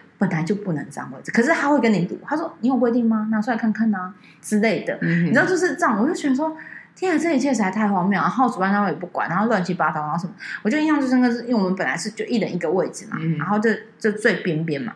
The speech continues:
Speaker 1: 然后后来就是因为时间快到的时候，有一个 couple 他带了，呃，两个小孩，
Speaker 2: 对。
Speaker 1: 然后因为我旁边不就是楼梯吗？
Speaker 2: 对。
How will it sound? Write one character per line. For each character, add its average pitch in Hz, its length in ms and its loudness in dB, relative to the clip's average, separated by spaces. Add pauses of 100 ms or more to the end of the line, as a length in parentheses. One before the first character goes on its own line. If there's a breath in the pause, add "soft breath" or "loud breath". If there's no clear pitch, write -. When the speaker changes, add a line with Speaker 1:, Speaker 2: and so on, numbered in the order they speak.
(460 loud breath)
Speaker 1:
然 214 160 4
后 294 120 2
后 247 40 6
来 180 60 2
就 202 80 -2
是 214 140 0
因 226 100 2
为 220 100 4
时 196 200 -4
间 185 160 -2
快 190 180 2
到 - 220 0
的 - 40 -6
时 - 80 -6
候， 165 100 0
有 160 240 -2
一 208 160 2
个 151 380 -2 (300)
couple 185 420 2
他 175 340 0
带 156 200 2
了， 104 280 -8 (1000)
呃， 143 240 2
两 151 180 0
个 131 100 -4
小 - 160 -4
孩， - 420 -4
Speaker 2:
对。 165 220 -8 (160 loud breath)
Speaker 1:
然 202 120 4
后 262 60 0
因 330 60 2
为 262 60 4
我 - 60 0
旁 208 160 4
边 226 100 6
不 202 80 4
就 208 100 2
是 208 280 2
楼 170 200 0
梯 170 260 0
吗？ 156 220 0
Speaker 2:
对。 151 160 -2